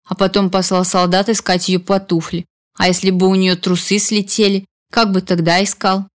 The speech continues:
Сделанным беспокойством закончила она.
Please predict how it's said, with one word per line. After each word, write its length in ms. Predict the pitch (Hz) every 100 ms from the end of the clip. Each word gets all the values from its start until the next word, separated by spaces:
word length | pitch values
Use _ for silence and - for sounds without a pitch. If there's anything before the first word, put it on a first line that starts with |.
| _ _
Сделанным 580 | 202 190 190 190 185 180
беспокойством 720 | 175 - 185 180 175 - 170
закончила 680 | 170 170 180 175 175 175 170
она. 300 | 170 170